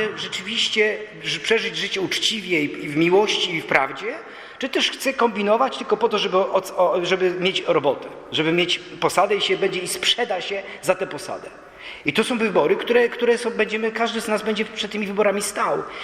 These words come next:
I dlatego bardzo istotną rzeczą jest, kie-, żeby sobie odpowiedzieć pytanie, dlaczego ja jestem dzisiaj na tej mszy świętej. Czy ta msza święta jest dla mnie spotkaniem z Panem Jezusem? Czy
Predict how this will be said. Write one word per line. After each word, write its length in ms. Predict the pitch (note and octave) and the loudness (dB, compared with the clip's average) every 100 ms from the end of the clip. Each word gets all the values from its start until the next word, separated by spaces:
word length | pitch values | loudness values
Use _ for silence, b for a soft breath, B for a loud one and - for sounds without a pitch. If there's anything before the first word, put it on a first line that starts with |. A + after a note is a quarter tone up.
| B B C#3 | B B 0
I 40 | |
dlatego 360 | D#3 - A3+ - B D3 | 0 2 2 2 B -6
bardzo 240 | F3 F3 | -4 -4
istotną 520 | - F3 - C#4+ C4+ G3+ | -8 -6 -2 -2 0 -2
rzeczą 240 | F#3+ F#3 | 0 0
jest, 200 | E3 D3 | 0 0
kie-, 100 | G3+ E3+ | -4 -4
żeby 220 | F3 F#3 F#3+ | -2 -2 0
sobie 200 | A3 A3+ | 2 2
odpowiedzieć 400 | A3 G#3 A#3 - | 2 -2 -4 -4
pytanie, 320 | A#3+ A#3+ B3 | -2 -2 -2
dlaczego 460 | B3 - D#4 A3 | -4 -2 -2 0
ja 80 | D#3 | 0
jestem 240 | B2 - G2+ | 0 -4 -4
dzisiaj 220 | - A2 | -4 -4
na 80 | - | -8
tej 120 | A2 | -6
mszy 180 | - - | -4 -4
świętej. 380 | - - - - - - - - - - - - - - - - - - - - - - - - - - - - - - - - - B B | -8 -14 -20 -20 -20 -20 -20 -20 -20 -20 -20 -20 -20 -20 -20 -20 -20 -20 -20 -20 -20 -20 -20 -20 -20 -20 -20 -20 -20 -20 -20 -20 -16 B B
Czy 100 | - | -2
ta 160 | - G#3+ | 2 2
msza 240 | A3+ A3+ | 2 -6
święta 300 | A3 A#3 A#3 | -6 -6 -2
jest 140 | B3 G#3+ | -4 -2
dla 80 | A#3 | -2
mnie 140 | A3 | -2
spotkaniem 760 | - G3+ - A3+ B3 B3+ A#3+ B3 - | -6 -8 -2 0 0 -2 -4 -6 -10
z 100 | - | -6
Panem 240 | G3 F#3+ | -2 0
Jezusem? 380 | D#3 A2 G#2 - - - - - - - - - - - - - - - - - - B B B - | -2 -4 -8 -12 -14 -20 -20 -20 -20 -20 -20 -20 -20 -20 -20 -20 -20 -20 -20 -20 -20 B B B 0
Czy 340 | D#3+ E3 E3 | 2 2 0